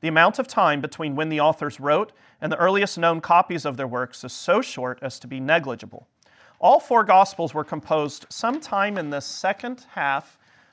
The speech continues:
of the first century. Yet we have portions of each that are from the early to mid second century. Since manuscripts could have lasted more than a hundred years before they wore out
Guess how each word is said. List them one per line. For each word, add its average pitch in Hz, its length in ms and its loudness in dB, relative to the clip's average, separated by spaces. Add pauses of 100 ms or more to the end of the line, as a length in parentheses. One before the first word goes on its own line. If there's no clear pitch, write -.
(100)
of 196 140 -8
the 214 100 -2
first - 680 -10
century. 185 560 -8 (720)
Yet 170 340 2
we 175 160 -6
have 175 240 -4
portions 226 500 0
of 139 160 -6
each 143 340 -8
that 151 140 2
are 151 100 2
from 156 280 -4
the 160 120 -2
early 165 280 -4
to - 140 -12
mid 180 340 -6
second - 400 -4
century. - 440 -18 (720)
Since 214 300 -6
manuscripts 254 680 -2
could 220 140 -4
have 190 100 -2
lasted 180 420 4
more 170 180 0
than 165 140 -2
a 143 60 0
hundred 165 360 -6
years 151 300 -4
before 147 380 -6
they 143 220 -6
wore 131 400 -2
out 135 320 2